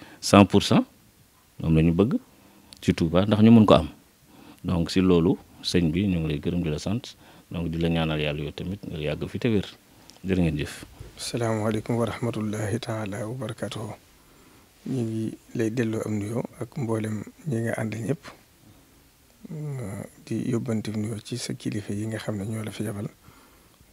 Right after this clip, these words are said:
Speaker 2: Tàmbalee ko ci ministre intérieur Aly Ngouille Ndiaye ba àgg ci président Macky Sall. Di la dalal jàmm, di rafetlu dikk gi, ndax ni nga ko waxee, euh, fekkoon na jamono yëpp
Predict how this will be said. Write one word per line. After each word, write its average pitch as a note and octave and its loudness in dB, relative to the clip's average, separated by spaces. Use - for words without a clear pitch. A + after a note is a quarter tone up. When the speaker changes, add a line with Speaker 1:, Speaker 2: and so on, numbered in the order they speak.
Speaker 2:
Tàmbalee A2 -4
ko - -12
ci - -6
ministre A#2 -4
intérieur G2+ -6
Aly A2 -6
Ngouille G2 -8
Ndiaye A2+ -4
ba B2+ -4
àgg A#2 -6
ci A#2 -8
président G2+ -8
Macky A2 -10
Sall. G2 -6
Di - -4
la A2 -2
dalal A2 -4
jàmm, A2+ -2
di A#2+ -4
rafetlu A2 -2
dikk B2+ -6
gi, G#2 -6
ndax C#3+ -6
ni C#3 -4
nga A2+ -4
ko A#2+ -4
waxee, G2 -4
euh, B2+ -6
fekkoon - -2
na A2 0
jamono A2 0
yëpp G#2+ 0